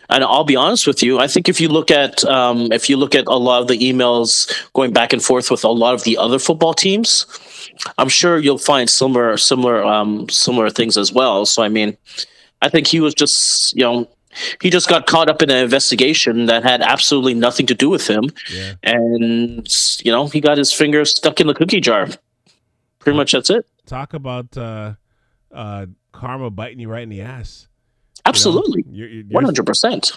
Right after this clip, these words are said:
Speaker 2: But it's so funny, though, 'cause when, when anybody says, "What is the word again?" The, um, "I don't have a racist bone in my body,"
Speaker 1: Mm-hmm.
Speaker 2: it's, you're almost inclined to believe that, yeah, you, you probably have some racist skeletons in your closet.
Speaker 1: <laughs>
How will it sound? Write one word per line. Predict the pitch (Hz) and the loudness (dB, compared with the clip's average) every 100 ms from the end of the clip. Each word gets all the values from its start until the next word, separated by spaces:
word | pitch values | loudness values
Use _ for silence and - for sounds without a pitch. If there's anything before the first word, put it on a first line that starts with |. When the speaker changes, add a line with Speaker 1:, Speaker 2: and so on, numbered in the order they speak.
| - | -8
Speaker 2:
But | 139 | -6
it's | 151 | -6
so | 202 190 | -6 -6
funny, | 175 170 | -6 -6
though, | 139 110 101 | -6 -10 -10
'cause | 120 113 | -12 -10
when, | 143 156 156 - _ _ _ | -10 -10 -12 -16 _ _ _
when | 139 139 139 | -4 -4 -6
anybody | 160 202 196 202 185 | -8 -6 -6 -6 -6
says, | - 170 160 151 123 - | -6 -4 -4 -4 -8 -16
"What | 175 185 | -10 -8
is | 165 | -8
the | 175 | -8
word | 180 180 | -8 -8
again?" | 180 190 160 | -8 -10 -8
The, | 147 139 131 | -6 -6 -6
um, | 127 120 117 110 _ | -8 -8 -10 -14 _
"I | 131 | -6
don't | 156 160 | -4 -4
have | 156 | -4
a | 151 | -4
racist | 135 147 - 147 127 | -4 -4 -6 -10 -8
bone | 110 131 139 | -6 -4 -4
in | |
my | 127 120 | -6 -8
body," | 113 120 143 208 - _ _ _ 131 | -8 -6 -6 -8 -12 _ _ _ -2
Speaker 1:
Mm-hmm. | 123 131 175 | 2 4 2
Speaker 2:
it's, | 143 - - _ | -2 -12 -20 _
you're | 147 180 | -2 0
almost | 196 233 240 - | 0 0 0 -2
inclined | 202 185 185 180 175 | -6 -6 -4 -4 -4
to | 165 | -4
believe | 151 147 151 139 | -2 -2 -2 0
that, | 139 139 _ | 0 -2 _
yeah, | 220 277 | -6 -2
you, | 269 330 - | 0 0 -4
you | 220 233 240 | -8 -6 -6
probably | 214 285 277 247 | -2 0 2 0
have | - 196 190 | 2 0 -2
some | 165 | -2
racist | 160 156 160 | -2 -2 -4
skeletons | - 143 131 127 | -4 -2 0 -2
in | 123 | -2
your | 117 | -4
closet. | 113 101 95 95 | -4 -2 -2 -2
Speaker 1:
<laughs> | - | -4